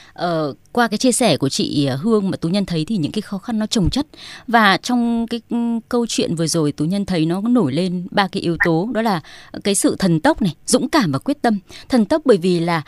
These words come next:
thần tốc trong cái việc mà chúng ta xây dựng cái bệnh viện dã chiến, bởi vì nếu như phân tích ra là, ừm, ờ, công ty mình đã xây dựng tám cái bệnh viện dã chiến đúng không ạ? Và các bạn thính giả biết không, chỉ trong vòng mười bốn ngày,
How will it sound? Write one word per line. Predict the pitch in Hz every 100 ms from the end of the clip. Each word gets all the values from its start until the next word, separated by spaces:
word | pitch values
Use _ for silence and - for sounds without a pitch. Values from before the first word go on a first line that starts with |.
| -
thần | - 208
tốc | 233 349
trong | 294 233
cái | 233
việc | 285 254
mà | 170
chúng | 175 175
ta | 233
xây | 254 254
dựng | 254 -
cái | 196
bệnh | 214
viện | 196 143
dã | 127
chiến, | - 180 220
bởi | 269
vì | 175
nếu | 156 170
như | 233
phân | 233
tích | 214 302
ra | - 233 202 - - -
là, | 196 185 165
ừm, | 151 151 147 147 - _
ờ, | 185 160 -
công | 233
ty | 262
mình | 226 175
đã | 147
xây | 180 220
dựng | 233 -
tám | 202 185
cái | 285
bệnh | 262
viện | 175 143
dã | -
chiến | - 190
đúng | 185
không | 254 240
ạ? | - - -
Và | 247
các | 285
bạn | 294
thính | 202 185
giả | 262
biết | 185 277
không, | 277 254
chỉ | 269 175
trong | - 240
vòng | 233 180
mười | 160
bốn | 170 185
ngày, | 269 196